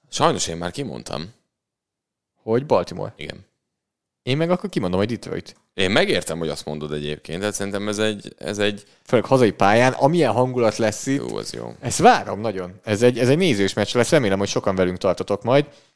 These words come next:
Speaker 2: Ha esetleg mégis másik meccs érdekelne, akkor velünk egy időben online a Net
Speaker 1: Ravens van
Speaker 2: négy pluszon.
Speaker 1: Otthon. Ravens van otthon.
Speaker 2: Ja, az jó, oké. A,
Speaker 1: Í-,
Speaker 2: így
Speaker 1: fo-,
Speaker 2: is
Speaker 1: itt
Speaker 2: várom.
Speaker 1: fordítva,
Speaker 2: Így
Speaker 1: jó.
Speaker 2: is, így is jó hangulat lesz akkor, na.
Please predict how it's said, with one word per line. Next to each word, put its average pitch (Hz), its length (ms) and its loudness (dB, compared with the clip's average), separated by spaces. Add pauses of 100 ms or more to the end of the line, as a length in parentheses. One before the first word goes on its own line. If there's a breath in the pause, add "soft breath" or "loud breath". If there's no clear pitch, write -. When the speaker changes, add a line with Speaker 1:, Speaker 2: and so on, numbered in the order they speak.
(180)
Speaker 2:
Ha 185 160 4
esetleg 127 380 0
mégis 127 300 -8
másik 131 400 0
meccs 101 240 -4
érdekelne, 127 400 4
akkor 120 160 0
velünk 131 240 4
egy 113 140 4
időben 107 380 2
online 104 440 2
a 101 40 0
Net 110 120 4
Speaker 1:
Ravens 104 280 0
van 78 120 -2
Speaker 2:
négy 69 120 -2
pluszon. 76 200 -2
Speaker 1:
Otthon. 139 160 -10 (220 soft breath)
Ravens 87 280 -6
van 73 100 -8
otthon. - 300 -16 (380)
Speaker 2:
Ja, 139 100 -10
az 143 100 -8
jó, 113 260 -12
oké. 131 320 -14 (280)
A, 160 140 -6
Speaker 1:
Í-, - 100 -6
Speaker 2:
így 139 120 -4
Speaker 1:
fo-, 101 120 -8
Speaker 2:
is - 40 -2
Speaker 1:
itt 87 60 -2
Speaker 2:
várom. 98 160 -2
Speaker 1:
fordítva, 80 380 -2
Speaker 2:
Így 78 100 -16
Speaker 1:
jó. - 100 -4
Speaker 2:
is, - 200 -10
így 160 140 -2
is 113 120 -2
jó 104 120 0
hangulat 95 340 -2
lesz - 200 -2
akkor, 98 240 -6
na. 92 160 -12